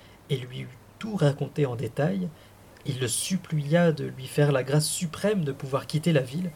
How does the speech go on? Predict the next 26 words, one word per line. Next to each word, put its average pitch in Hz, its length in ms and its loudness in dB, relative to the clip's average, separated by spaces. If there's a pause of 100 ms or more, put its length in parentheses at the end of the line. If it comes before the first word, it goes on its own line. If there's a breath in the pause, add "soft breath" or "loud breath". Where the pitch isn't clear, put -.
(520 loud breath)
parce - 200 -6
que, - 320 -2 (260)
tant 185 140 8
qu'il 165 160 2
ne 139 80 4
serait 123 280 0
pas 120 120 -2
rentré 135 300 0
à - 40 4
Florence, - 540 -6 (400 loud breath)
il 131 140 -10
lui 131 180 -8
semblerait 127 440 0
toujours 147 280 2
avoir 135 260 4
la 127 120 2
corde 139 320 0
au 120 60 -4
cou. - 220 -12 (1700 loud breath)
Le 120 140 -2
podestat 135 460 2
s'amusa 123 460 2
beaucoup 180 480 2
de 143 140 0
cette - 260 -2
mésaventure, 143 680 2